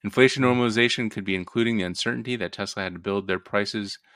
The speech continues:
when delivery dates were nearly a year out. Price increases had to factor possibly, possibly higher inflation. Right. So Tesla was just, uh, hedging, uh, and that's why they raised the prices so much and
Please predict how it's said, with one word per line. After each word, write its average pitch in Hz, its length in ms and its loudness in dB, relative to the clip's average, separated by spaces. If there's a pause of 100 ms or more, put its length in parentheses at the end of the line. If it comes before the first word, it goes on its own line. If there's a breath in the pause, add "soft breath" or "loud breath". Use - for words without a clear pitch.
(240 soft breath)
when 95 80 -10
delivery 104 360 2
dates 104 280 0
were 90 100 -4
nearly 104 460 0
a 95 40 0
year 98 280 0
out. 107 280 2
Price 95 240 -2
increases 98 440 -8
had 90 160 -4
to 87 80 -12
factor 90 380 -2
possibly, 95 640 -4 (540)
possibly 117 520 2
higher 87 300 -2
inflation. 85 520 -12 (840)
Right. 90 260 0
So 98 220 0
Tesla 98 360 -2
was 90 400 -8 (140)
just, - 280 -12
uh, 82 140 -4
hedging, 90 500 -2 (440)
uh, 85 380 -8 (580)
and 90 80 -10
that's 82 180 -10
why 87 100 -2
they 85 120 -8
raised 85 220 -8
the - 60 -20
prices 87 420 -6
so 85 140 -8
much 82 420 -10 (720)
and 80 440 -14